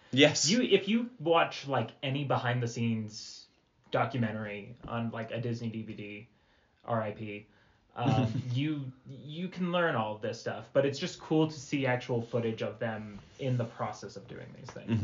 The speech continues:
Speaker 1: Mm-hmm.
Speaker 2: and seeing what it looked like at the time. Um, and it was much cooler at the time because this just wasn't a thing you really showed to people. Like, behind the scenes was not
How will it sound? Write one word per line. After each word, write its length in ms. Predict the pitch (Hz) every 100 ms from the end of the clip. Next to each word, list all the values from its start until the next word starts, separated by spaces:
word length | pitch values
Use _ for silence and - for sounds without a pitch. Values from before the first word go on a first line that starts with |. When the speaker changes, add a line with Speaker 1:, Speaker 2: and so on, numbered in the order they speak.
| 80
Speaker 1:
Mm-hmm. 40 | 80 - - - -
Speaker 2:
and 200 | 120 117
seeing 360 | 147 135 123
what 160 | 113 110
it 140 | 95
looked 220 | - - -
like 160 | -
at 100 | -
the 80 | -
time. 340 | - 60 - - _ _ _ _ _ -
Um, 560 | 117 110 107 87 120 - _ -
and 100 | 123
it 20 |
was 120 | 123 120
much 180 | 135
cooler 220 | - 143 131
at 80 |
the 60 | 123
time 300 | 180 190 165
because 500 | 147 131 131 131 120 -
this 300 | - 139 -
just 260 | - 147 -
wasn't 280 | 135 139 123
a 100 | 120 -
thing 220 | 135 127 123
you 100 | 113
really 260 | 117 107
showed 520 | - - - 117 113
to 80 | -
people. 440 | - 101 - - - - - 107
Like, 220 | 113 -
behind 320 | 113 131 143
the 60 | 120
scenes 420 | 123 113 110 -
was 180 | 110 113
not 360 | 110 110 -